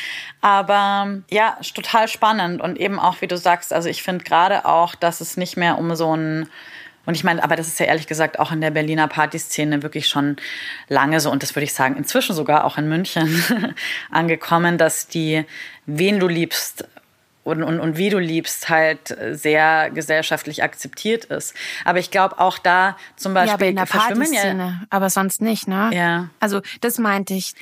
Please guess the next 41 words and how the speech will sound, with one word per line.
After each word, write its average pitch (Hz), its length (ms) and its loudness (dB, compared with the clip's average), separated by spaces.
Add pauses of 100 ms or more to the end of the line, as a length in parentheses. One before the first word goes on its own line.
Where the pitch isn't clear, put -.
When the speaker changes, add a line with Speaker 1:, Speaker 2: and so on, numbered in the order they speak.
(160)
Speaker 1:
Aber 208 160 2
vielleicht 233 340 0
öffnet 311 380 0
das, - 240 -4
das - 220 -4
Ganze 170 400 2
irgendwie 165 340 -2
ja 160 180 4
auch 151 140 0
so - 120 -4
ein 165 120 -2
bisschen. 165 340 -2
Weißt 220 180 2
du, - 60 -2
gerade 226 320 2
auch 214 80 0
so - 160 -4
für 208 140 -2
Leute 208 320 2
wie 190 80 -2
uns, 185 240 0
wo 190 60 0
du 185 60 0
sagst, 185 240 0
wir 190 60 0
leben 196 240 0
jetzt 190 160 -2
eigentlich 175 240 -2
diese 180 220 -4
klassische - 400 0
Paarbeziehung 190 800 0
irgendwie 180 420 -2 (840)
und, 190 520 2
äh, 190 760 2
sind 190 240 0
auf 185 140 2
dem 185 180 -2
Weg 190 160 0
in 175 120 -2
Richtung 190 260 -2
Familie, 208 640 2